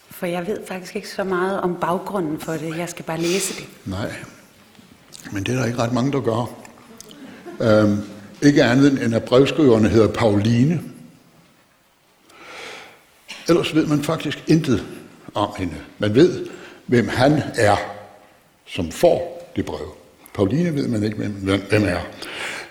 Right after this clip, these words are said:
Speaker 2: Det er en tjenestepige. Det fremgår om et øjeblik, når du læser. Det er en tjenestepige, som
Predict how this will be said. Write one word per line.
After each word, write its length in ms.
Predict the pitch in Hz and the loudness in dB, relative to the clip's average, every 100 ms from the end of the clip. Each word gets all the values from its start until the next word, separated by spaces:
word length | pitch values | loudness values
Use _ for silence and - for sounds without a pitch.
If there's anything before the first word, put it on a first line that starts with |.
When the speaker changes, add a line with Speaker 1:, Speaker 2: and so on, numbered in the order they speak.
| 160 | 4
Speaker 2:
Det 60 | |
er 40 | 170 | 4
en 60 | |
tjenestepige. 720 | 165 196 220 190 143 156 107 - - | 6 4 4 0 0 4 4 2 -2
Det 240 | 190 185 - | 0 0 -4
fremgår 680 | - 151 151 135 92 - - - - - - | 0 2 4 4 2 0 -10 -18 -20 -20 -6
om 200 | - 123 | 0 2
et 60 | 104 | 4
øjeblik, 360 | 113 113 117 113 - - | 4 6 4 2 -6 -8
når 100 | 98 | -4
du 100 | 101 | -2
læser. 320 | 104 110 104 92 - - - - - - - | -2 -2 -4 -6 -12 -20 -20 -18 -20 -20 -2
Det 60 | 151 | 0
er 40 | |
en 60 | 139 | 2
tjenestepige, 680 | 151 175 175 165 147 135 | 2 2 0 -2 2 2
som 160 | 117 | 4